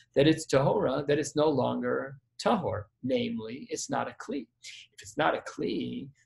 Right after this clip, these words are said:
then we have no heterim to use it on Shabbos, to even to remove a coat, even to remove a splinter. So that doesn't work. You just said that even if it doesn't have an eyelet, it can be used. But this, this source from the Tanaim says that's not true because it has no din of being a kli bichlal.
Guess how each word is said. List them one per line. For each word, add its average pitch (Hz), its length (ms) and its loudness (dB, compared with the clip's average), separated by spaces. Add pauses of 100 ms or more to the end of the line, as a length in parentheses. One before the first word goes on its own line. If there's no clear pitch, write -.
(120)
then 123 120 2
we 156 140 6
have 139 120 4
no 147 140 2
heterim 143 540 0
to 156 100 -2
use 160 180 2
it 170 80 2
on 165 140 2
Shabbos, 185 420 -4
to - 120 -10
even 196 180 0
to 180 120 -4
remove 175 300 2
a 180 80 -2
coat, - 380 0
even 170 160 -2
to 160 120 -2
remove 165 200 0
a 170 60 0
splinter. 233 580 2 (340)
So - 160 -6
that 165 220 2
doesn't 165 280 2
work. 131 280 -6
You 202 180 2
just 160 300 4
said 151 240 6
that 151 160 6
even 190 240 -2
if 151 100 -2
it 143 80 -6
doesn't 170 240 4
have 151 200 2
an 143 100 4
eyelet, 151 600 2
it - 120 -8
can 151 180 0
be 165 100 2
used. 165 580 2 (300)
But 120 140 0
this, 208 260 8 (380)
this 214 220 8
source 143 220 6
from 139 100 -2
the 139 60 0
Tanaim 147 300 0
says 165 220 4
that's 180 240 6
not 190 200 4
true 294 220 0
because 139 280 2
it 143 80 2
has 143 180 6
no 151 240 6
din 156 260 2
of 143 120 2
being 165 180 2
a 143 60 4
kli 185 320 2
bichlal. 208 480 6